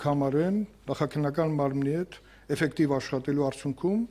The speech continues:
Լուծվեն այն խնդիրները, որոնց պատճառով իրենք լքել են մեր հայրենիքը, տարբեր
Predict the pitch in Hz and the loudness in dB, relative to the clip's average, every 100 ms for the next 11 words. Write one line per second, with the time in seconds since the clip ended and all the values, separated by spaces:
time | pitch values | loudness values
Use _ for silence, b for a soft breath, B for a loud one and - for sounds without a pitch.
0 | B B B B B - 147 143 139 139 | B B B B B -10 -4 0 0 4
1 | 156 160 190 170 156 151 - 139 175 233 | 4 4 2 2 0 0 0 0 0 2
2 | 190 151 160 160 - 139 131 147 160 226 | 2 2 2 0 0 0 0 0 2 0
3 | 214 156 190 196 160 - 180 139 107 113 | -2 -2 -2 0 0 2 2 2 -2 -4
4 | 107 120 117 139 190 214 214 139 127 143 | -6 -6 -4 -2 -2 -2 2 2 4 4
5 | 180 190 | 4 2